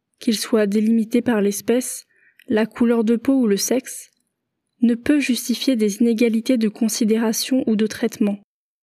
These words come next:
Il existe des différences entre les êtres humains et les autres animaux, tout comme il en existe entre les individus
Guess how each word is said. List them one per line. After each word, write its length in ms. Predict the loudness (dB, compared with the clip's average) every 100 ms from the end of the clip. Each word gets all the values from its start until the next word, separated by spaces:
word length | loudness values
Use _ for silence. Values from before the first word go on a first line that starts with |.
| _ _ _ _ _ _ _ -2
Il 160 | 0
existe 460 | 0 0 -2 -2 0
des 160 | 0
différences 680 | 0 0 -2 0 0 -2 -6 -6
entre 280 | -6 -2 0
les 180 | 0 -2
êtres 220 | -2 0
humains 240 | 0 0
et 40 | 0
les 200 | 0 -2
autres 320 | -2 -2 0
animaux, 400 | 0 0 -2 -4 _ _ _ _ -6
tout 140 | -2
comme 200 | 2 2
il 140 | 2 2
en 100 | 0
existe 500 | -2 -4 -6 -6 -4
entre 320 | -4 -2 0
les 260 | 0 0 0
individus 600 | -2 -2 -2 -2 -2